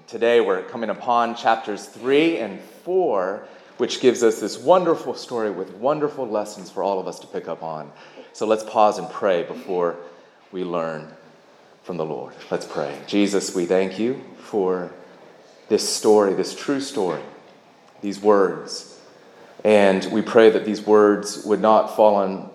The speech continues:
ears that resist you, but that you would penetrate our hearts, that you would move us by your Spirit, that you would teach us truths about yourself, about us, about one another,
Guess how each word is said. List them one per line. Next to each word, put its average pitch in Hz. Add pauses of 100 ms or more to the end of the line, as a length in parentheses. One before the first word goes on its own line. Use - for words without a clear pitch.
(160)
ears 107
that 92
resist 95
you, 107 (640)
but 95
that 92
you 92
would 90
penetrate 104
our 90
hearts, 90 (400)
that -
you 101
would 87
move 113
us 92
by 90
your 90
Spirit, 90 (440)
that 98
you 95
would 90
teach 127
us -
truths 131
about 104
yourself, 113
about 95 (720)
us, -
about 90
one 98
another, 95